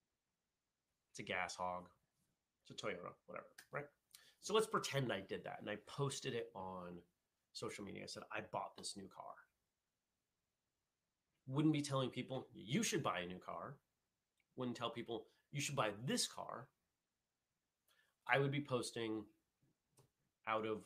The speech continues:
uh, of pride, of joy, "Hey, I bought a new car." What are the comments that are gonna come back? "Must be nice. That's overpriced. Hope you can afford the gas," you know, things like that.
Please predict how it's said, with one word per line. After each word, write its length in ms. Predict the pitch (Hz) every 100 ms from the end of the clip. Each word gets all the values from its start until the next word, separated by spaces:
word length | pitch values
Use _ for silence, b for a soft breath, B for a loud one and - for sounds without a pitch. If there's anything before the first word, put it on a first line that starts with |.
| -
uh, 360 | 104 90 -
of 60 | 98 101 _
pride, 340 | - 113 101 92
of 100 | 92
joy, 280 | 117 104 90
"Hey, 100 | 175
I 100 | 104
bought 240 | 95 98
a 40 | 98
new 140 | 101
car." 260 | - - - _ _ _ _ _ _ _ _ -
What 160 | - 202
are 60 | 240
the 60 |
comments 340 | 240 240 233 -
that 80 |
are 40 | 160
gonna 140 | 147
come 160 | - 120
back? 300 | 101 85 - _ _ _ _ _ _ 123
"Must 300 | 127 135 185
be 80 |
nice. 520 | 165 127 147 - - - _ _ _ _ _ _ _ _ _ _ _
That's 320 | 117 143 147
overpriced. 920 | 170 170 185 123 117 113 - - - - _ _ _ _ _ _ _ _ _ _ _ _ _ _ _
Hope 240 | 147 143
you 80 | 160
can 120 | 175
afford 360 | 156 147 147 143
the 60 | 117
gas," 560 | 120 107 113 - - -
you 80 | 120
know, 100 | 101
things 300 | - 123 107
like 100 | 113
that. 200 | 90 -